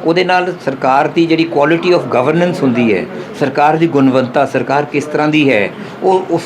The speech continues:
ਹੋਰ ਸਫਰ ਕਰੇਗੀ, ਉਹਦਾ ਹੋਰ ਨੁਕਸਾਨ ਹੋਏਗਾ। ਅੱਜ ਦੇ ਦਿਨ ਤਾਂ ਜ਼ਰੂਰੀ ਇਹ ਹੈ, ਅੱਜ ਕੇਜਰੀਵਾਲ ਨੂੰ ਇਹ ਸਬਕ ਸਿਖਾਇਆ ਜਾਵੇ, ਕਿਹਾ ਜਾਵੇ, "ਕੇਜਰੀਵਾਲ ਜੀ, ਤੁਸੀਂ ਜਾ ਕੇ ਭਰਮਣ ਕਰੋ ਪੂਰੇ ਹਿੰਦੁਸਤਾਨ ਦਾ, ਉਹ 'ਚ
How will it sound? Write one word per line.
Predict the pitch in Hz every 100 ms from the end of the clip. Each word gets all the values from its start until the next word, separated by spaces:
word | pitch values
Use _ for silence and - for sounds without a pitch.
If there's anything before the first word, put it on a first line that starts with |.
| -
ਹੋਰ | 185
ਸਫਰ | 190 170 151 147
ਕਰੇਗੀ, | 131 117 117
ਉਹਦਾ | 139 147
ਹੋਰ | 131 156
ਨੁਕਸਾਨ | 156 139 120 120
ਹੋਏਗਾ। | 117 120 120 165 - - - - -
ਅੱਜ | 160 190
ਦੇ | 214
ਦਿਨ | 214 190
ਤਾਂ | 185
ਜ਼ਰੂਰੀ | 151 147 147 143
ਇਹ | 139
ਹੈ, | 151 180
ਅੱਜ | 139
ਕੇਜਰੀਵਾਲ | - 143 139 156 147 147
ਨੂੰ | 165
ਇਹ | 160
ਸਬਕ | - 127 135
ਸਿਖਾਇਆ | - - 110 117
ਜਾਵੇ, | 135 151
ਕਿਹਾ | 151 127 127
ਜਾਵੇ, | 123 131
"ਕੇਜਰੀਵਾਲ | 123 113 120 120 110
ਜੀ, | 120 165 - - 131
ਤੁਸੀਂ | 123 131
ਜਾ | 135 113
ਕੇ | 175
ਭਰਮਣ | 180 123 95 135
ਕਰੋ | 131 123
ਪੂਰੇ | 120 123 123
ਹਿੰਦੁਸਤਾਨ | 120 113 117 120 120
ਦਾ, |
ਉਹ |
'ਚ | 120